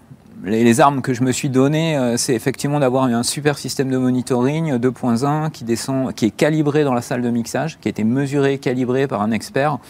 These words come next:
ce qui fait que j'ai vraiment une écoute parfaitement étalonnée. Finalement, rien de surprenant, les gens de l'image, le, le, le collègue qui fait l'étalonnage image,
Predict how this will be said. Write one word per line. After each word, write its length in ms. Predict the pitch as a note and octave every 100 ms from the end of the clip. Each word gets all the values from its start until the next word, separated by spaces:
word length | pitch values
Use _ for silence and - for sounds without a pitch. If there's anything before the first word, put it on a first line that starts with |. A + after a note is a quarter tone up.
| - - -
ce 80 | -
qui 120 | -
fait 140 | - C#3+
que 60 |
j'ai 140 | G#2+ G#2
vraiment 300 | A#2+ C3+ D3
une 120 | B2+
écoute 320 | B2 - D3
parfaitement 500 | - C3 - C3+ C#3
étalonnée. 540 | B2+ B2+ A2+ A#2+ D3 F#3 - - - - - -
Finalement, 380 | - C#3 D#3 D#3
rien 140 | C#3+
de 40 |
surprenant, 440 | C3+ C#3+ - E3 G3+
les 100 | C#3+
gens 140 | D3
de 80 | C#3
l'image, 400 | C#3+ D3 D3+ A#2 A2+ -
le, 300 | A2+ A2+ A2
le, 180 | A2+ A2
le 80 |
collègue 260 | A2+ C3+ C#3
qui 120 | -
fait 140 | - B2
l'étalonnage 580 | A2+ B2 B2 B2+ A#2+
image, 400 | A2+ C3 G#3 C#3